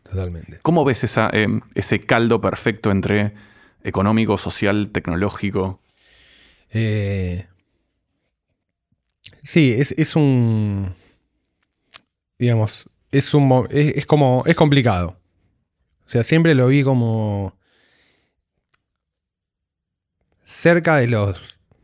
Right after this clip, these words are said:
Speaker 1: cerca de los dos mil doce, dos mil quince, yo estaba convencido que era, e-, e-, estábamos en una nueva república de, de Weimar, ¿viste?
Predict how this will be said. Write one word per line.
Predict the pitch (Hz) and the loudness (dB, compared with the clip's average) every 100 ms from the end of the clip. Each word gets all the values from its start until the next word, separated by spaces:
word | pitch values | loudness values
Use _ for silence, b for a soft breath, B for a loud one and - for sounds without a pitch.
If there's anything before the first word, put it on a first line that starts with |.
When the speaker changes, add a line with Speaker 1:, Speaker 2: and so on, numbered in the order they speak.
| _ | _
Speaker 1:
cerca | - - 147 143 | -6 0 0 2
de | 120 101 | 0 0
los | 98 95 | -2 -2
dos | 95 98 | -4 -4
mil | 110 113 104 98 92 87 82 82 78 78 78 82 85 82 85 | -4 -2 -2 -4 -6 -10 -12 -16 -16 -18 -18 -18 -18 -16 -8
doce, | 101 104 - 87 82 | -6 -6 -8 -8 -6
dos | 82 | -6
mil | 92 95 92 | -6 -6 -4
quince, | 120 127 131 117 | 0 0 2 0
yo | - | -2
estaba | - 101 | -2 -2
convencido | 98 95 98 98 120 110 | 0 -2 -2 -2 0 2
que | 104 | 2
era, | 98 90 | 0 -2
e-, | 98 95 - | -4 -6 -4
e-, | 101 | -6
estábamos | 98 - 113 107 | -4 -2 -2 0
en | 107 | 0
una | 104 | 2
nueva | 110 104 | 2 2
república | 104 92 104 101 92 | 0 0 0 0 0
de, | 90 87 85 | 0 -2 -4
de | 90 | -2
Weimar, | 92 90 80 71 | -2 -2 -4 -4
¿viste? | 82 - 82 | -6 -6 -8